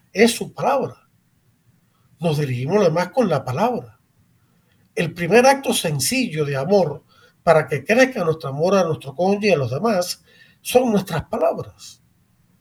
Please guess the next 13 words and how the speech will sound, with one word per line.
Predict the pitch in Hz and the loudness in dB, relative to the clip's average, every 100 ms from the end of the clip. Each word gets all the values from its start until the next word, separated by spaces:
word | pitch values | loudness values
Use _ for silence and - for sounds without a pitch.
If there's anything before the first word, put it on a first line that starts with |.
| _ _ _ | _ _ _
Y | 226 | -4
ya | 185 196 | 2 4
he | |
dado | 190 233 220 | 6 6 6
el | 180 | 2
ejemplo | - 202 - 220 | -2 -6 -4 -6
tan | - 160 | -2 -2
sencillo | - 139 - 214 214 202 | -4 -6 -6 -6 -2 -2
de | 175 156 131 - _ _ _ - | -2 -4 -6 -16 _ _ _ -2
agradecer | 175 160 170 165 143 131 - 269 233 135 | 0 4 6 6 4 0 2 4 4 0
con | - 131 123 | -8 -6 -4
nuestras | 151 - 208 | -4 -4 -4
palabras | - 247 202 135 143 196 - | 2 4 4 2 -6 -6 -10